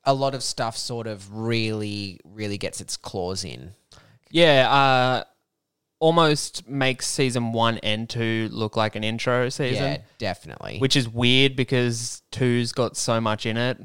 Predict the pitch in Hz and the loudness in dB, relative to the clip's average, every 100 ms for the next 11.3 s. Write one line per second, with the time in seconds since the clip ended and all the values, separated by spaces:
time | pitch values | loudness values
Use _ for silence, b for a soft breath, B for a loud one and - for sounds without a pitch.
0 | - - 110 - 110 110 104 113 107 92 | -18 -6 -6 -2 -2 -2 -2 0 0 0
1 | - 147 139 113 113 143 123 107 110 107 | 0 0 0 -2 0 0 0 -2 0 0
2 | 104 - 139 175 123 - - - - - | -2 -6 0 2 0 -4 -20 -20 -20 -20
3 | - - - 151 160 131 117 139 131 131 | -20 -8 4 8 8 6 6 4 4 4
4 | 127 120 98 90 - - 160 143 139 135 | 2 0 -6 -16 -14 2 6 6 4 0
5 | 131 - - 175 156 143 143 - 131 123 | -4 -10 2 4 6 4 2 0 0 0
6 | 123 123 147 143 120 113 113 113 117 143 | -4 2 2 2 -2 -2 0 -2 2 2
7 | 131 117 113 107 113 110 110 113 110 127 | 4 2 0 -2 -2 -2 -2 -6 -6 -4
8 | 120 117 113 117 113 113 110 110 - 113 | 0 0 -2 -4 0 0 2 0 -2 -2
9 | 110 110 110 - 110 123 139 131 143 131 | -2 -4 -8 -6 -4 -2 -2 -2 -2 -2
10 | 135 127 139 139 151 147 156 160 156 _ | -4 -2 -2 0 -2 -4 -2 -6 -10 _
11 | 139 107 | _ -10